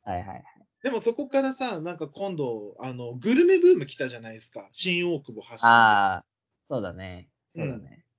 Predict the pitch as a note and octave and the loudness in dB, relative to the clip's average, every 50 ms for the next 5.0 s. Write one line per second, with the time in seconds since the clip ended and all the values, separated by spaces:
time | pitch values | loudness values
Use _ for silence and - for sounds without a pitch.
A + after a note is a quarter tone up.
0 | _ _ - E3+ D#3 D3 C#3+ E3 D3 C3 G#2 F2 - _ _ A2 C3 C3 B2+ B2 | _ _ -4 -2 -2 -2 -2 -2 -2 -4 -4 -6 -14 _ _ -6 -6 -4 -4 -4
1 | B2 A#2+ A#2+ A#2 A#2 A#2 B2 - E3 D#3+ D#3+ E3 E3 D#3+ E3 E3 D#3+ - - - | -4 -4 -6 -6 -6 -8 -8 -4 -2 0 0 0 2 2 2 2 2 -2 -8 -6
2 | C3 B2 B2+ D3 D3+ D3+ D3+ D3 - - G#2+ G2+ - - A#2 G#2+ G2 F2+ - _ | -4 0 2 4 4 4 4 0 -6 -10 -10 -12 -10 -10 -10 -10 -10 -12 -16 _
3 | _ _ _ _ _ _ _ _ _ _ _ - - C#3 C#3 - C#3+ C#3 C#3 D3 | _ _ _ _ _ _ _ _ _ _ _ -2 -2 -2 2 2 2 2 2 -4
4 | C#3 - - D3+ C#3 A#2+ G#2 G2 - G2+ - G#2 F#2+ - A#2 G#2+ G2+ F#2 - | -10 -4 -2 -2 -2 -2 -2 -8 -10 -14 -14 -14 -12 -8 -6 -6 -8 -8 -12